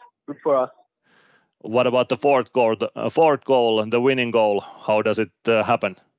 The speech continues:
Speaker 1: Uh, I got, I got passed from, uh, Savvy to the middle. I, I try to, I try to shoot quickly, but, uh, you know, they, they,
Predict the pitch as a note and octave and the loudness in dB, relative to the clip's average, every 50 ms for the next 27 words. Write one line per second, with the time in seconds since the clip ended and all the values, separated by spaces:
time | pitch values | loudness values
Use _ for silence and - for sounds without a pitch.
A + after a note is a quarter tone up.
0 | _ _ _ _ _ _ _ _ _ _ _ _ _ _ _ _ _ _ _ _ | _ _ _ _ _ _ _ _ _ _ _ _ _ _ _ _ _ _ _ _
1 | _ _ _ _ _ _ _ B2+ C#3 C#3+ C#3+ D3 D3 C#3+ D3 D3 D3 C#3+ C#3 - | _ _ _ _ _ _ _ -4 -2 -2 0 0 0 2 2 2 2 0 -2 -6
2 | - - - - - - _ _ _ _ _ _ _ _ _ _ B2+ C#3+ D#3+ F#3+ | -12 -20 -20 -20 -20 -20 _ _ _ _ _ _ _ _ _ _ -2 0 2 2
3 | A3 F#3+ F3 - - - D#3+ D#3+ E3 F#3+ F#3 - _ - D#3+ D#3+ E3 F3 - - | 2 0 -2 -6 -6 -4 -2 0 0 0 -2 -2 _ -2 0 0 0 -2 -4 -10
4 | _ _ _ _ _ _ - E3+ E3 D#3+ D#3 D3+ D3 C#3+ C#3 C3 B2+ B2+ B2 A#2+ | _ _ _ _ _ _ -4 -2 -2 -2 -2 -4 -4 -4 -4 -4 -4 -6 -6 -8
5 | B2 A2 - _ _ _ _ _ _ _ _ _ _ _ _ - D#3 D3 D3 D3 | -10 -12 -18 _ _ _ _ _ _ _ _ _ _ _ _ -4 -2 -2 0 0
6 | D#3+ E3 E3+ D#3+ - _ _ _ _ _ _ _ _ E3 D#3+ F3+ E3+ D#3+ D#3 D#3 | 0 -2 -4 -4 -8 _ _ _ _ _ _ _ _ -4 -2 -2 -2 -2 -2 0
7 | E3+ F3+ F#3 F3 D#3 D3+ D3 - C#3+ D#3 E3+ F3 - - E3+ D#3+ D#3+ D3+ - D#3+ | 2 2 2 2 0 -2 -4 -4 -4 -4 -4 -4 -4 -2 0 0 0 -2 -4 -4
8 | D#3+ D#3 D#3 - C#3+ D3 C#3+ - D#3+ D#3 D#3 D3+ - E3+ D#3+ D#3 D#3 D3+ C#3+ C3+ | -4 -4 -4 -4 -6 -8 -6 -4 -2 -2 -2 -2 -2 -2 -2 -2 -2 -4 -6 -10
9 | - - - D#3+ D#3 D#3 D#3 D#3 - _ _ _ _ _ _ _ _ - - E3 | -14 -10 -6 -6 -4 -4 -6 -10 -12 _ _ _ _ _ _ _ _ -6 -2 -2
10 | D#3+ D#3 - E3 F3 F3 E3 D#3 D#3 D#3 D3+ D3 - - D3 D3 C#3+ C#3+ C#3+ C#3 | -2 0 0 0 2 2 2 2 2 0 0 -2 -2 -2 0 2 2 2 0 0
11 | C#3 C#3 C3+ C3+ C3 B2+ _ _ _ C#3+ D3 D3 C#3+ C#3 C3+ C#3 D3 C#3+ C#3+ C#3+ | 0 -2 -2 -4 -4 -8 _ _ _ -8 -6 -6 -6 -6 -4 -2 0 0 0 -2
12 | C#3 B2+ - _ _ _ _ _ _ _ _ _ _ _ C#3 C3+ C3 _ _ - | -4 -8 -12 _ _ _ _ _ _ _ _ _ _ _ -20 -20 -20 _ _ -4
13 | D3 C#3+ C#3+ C#3+ C#3+ C#3+ | -4 -2 -2 -2 -4 -4